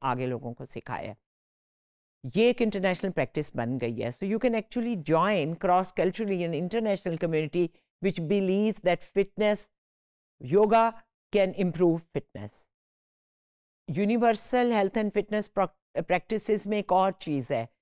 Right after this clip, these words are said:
जिसे ची कुंग कहते हैं। इसको डिफरेंट तरीकों से स्पेल किया जाता है। ची क्यू आई से भी लिखा जाता है, सी एच आई से भी। ची जो है उसका मतलब होता है energy, the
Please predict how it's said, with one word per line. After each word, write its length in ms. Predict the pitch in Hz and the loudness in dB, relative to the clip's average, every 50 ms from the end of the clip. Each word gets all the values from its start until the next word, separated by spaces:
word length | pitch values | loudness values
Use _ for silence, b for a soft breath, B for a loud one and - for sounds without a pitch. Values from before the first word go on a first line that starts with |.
| _ _ _ _ - | _ _ _ _ -4
जिसे 220 | 196 202 - 262 240 | -2 -2 0 0 -2
ची 320 | - - - 262 269 277 | -2 -2 0 2 2 0
कुंग 400 | - - 285 269 262 254 254 254 - _ _ - | 0 0 0 2 2 2 0 -4 -8 _ _ 0
कहते 340 | 220 202 196 - 220 214 | 0 0 2 0 0 0
हैं। 100 | 214 208 | 0 0
इसको 220 | 208 208 - - 262 | -2 -4 -4 -4 -2
डिफरेंट 380 | 196 233 - - 247 254 233 | 0 0 -2 0 0 0 0
तरीकों 320 | - 214 208 196 - 220 220 | 0 0 -2 0 0 -2 -2
से 160 | - 220 208 | -2 -2 -4
स्पेल 300 | - - - 180 170 156 | -4 -2 0 2 2 0
किया 260 | - - 160 127 127 | 0 0 0 0 0
जाता 340 | 120 135 117 113 - - - | 0 -2 -4 -6 -6 -6 -6
है। 100 | 107 123 - _ _ _ _ _ _ - | -6 -6 -8 _ _ _ _ _ _ -2
ची 340 | 254 262 247 190 156 143 - _ - | 0 2 4 4 2 0 -2 _ -6
क्यू 320 | - 208 214 214 180 - - | -2 -2 0 -2 -2 -2 0
आई 200 | 165 156 165 190 | 2 2 2 2
से 180 | 180 - - 240 | 0 0 -2 -2
भी 120 | 196 220 | -2 -2
लिखा 280 | 208 196 180 - 202 190 | -2 -2 -4 -4 -4 -4
जाता 280 | 180 185 175 - - 202 | -2 -2 -2 -2 -2 -4
है, 60 | 196 | -4
सी 260 | - - 175 170 170 | -4 -6 -6 -4 -2
एच 180 | 165 165 - - - | -2 -4 -4 -6 -4
आई 160 | 147 135 123 | -4 -4 -4
से 180 | - - 135 - | -4 -8 -10 -10
भी। 160 | - 117 - _ _ _ _ _ _ _ _ _ _ - | -10 -12 -16 _ _ _ _ _ _ _ _ _ _ -4
ची 240 | - 269 277 302 | -2 0 0 0
जो 180 | 285 294 285 254 | 0 2 4 4
है 160 | 220 202 214 | 6 6 4
उसका 220 | 233 - - 233 202 | 2 0 -2 -2 -2
मतलब 300 | 202 185 - 214 208 196 | -2 0 0 0 2 2
होता 180 | 202 190 214 | 0 0 0
है 100 | 220 - | -2 0
energy, 480 | - 190 175 156 147 131 - 139 123 120 - _ _ - | 0 -2 0 0 -2 -2 -4 -6 -8 -8 -10 _ _ -6
the 80 | 175 | -4